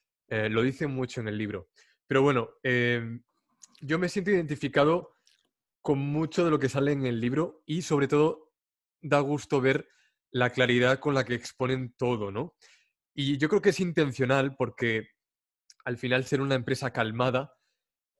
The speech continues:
es estar constantemente tomando decisiones sobre quién eres, a quién quieres servir,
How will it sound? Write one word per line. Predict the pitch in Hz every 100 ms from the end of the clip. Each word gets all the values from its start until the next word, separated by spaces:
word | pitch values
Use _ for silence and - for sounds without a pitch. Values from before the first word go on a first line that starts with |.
| _
es | - 131
estar | 135 139 139
constantemente | 139 120 135 127 139 131 123 127 139 135 131 - -
tomando | 120 127 135 143
decisiones | 135 127 113 131 131
sobre | 135 120 120
quién | 131 120
eres, | 131 98 - - _ _ _ _ -
a | 120
quién | 139 135
quieres | 135 123
servir, | 120 117 135 143 143